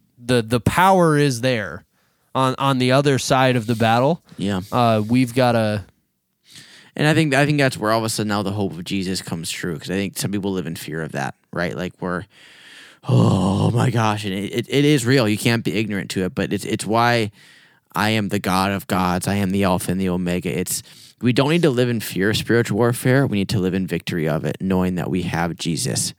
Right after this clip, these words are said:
Speaker 2: And that's exactly why we need to intercede on behalf of those that are not. 'Cause Satan may have power, but we know how it ends, and we know he, he loses, and we know that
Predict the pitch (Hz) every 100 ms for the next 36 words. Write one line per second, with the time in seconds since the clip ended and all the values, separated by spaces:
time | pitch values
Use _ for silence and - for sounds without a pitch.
0 | - 101 95 92 90 95 87 95 87 90
1 | 80 87 80 60 69 - - 78 73 64
2 | 98 80 80 - - 71 - 76 - 76
3 | 71 110 - - 87 71 - - 98 95
4 | - - - - - - - - - -
5 | _ - - 170 156 151 143 139 127 -
6 | 110 107 95 101 - 110 101 110 107 101
7 | 104 92 90 85 82 92 95 92 92 101
8 | 82 - 95 87 92 87 87 82 90 92
9 | 90 90 92 90 80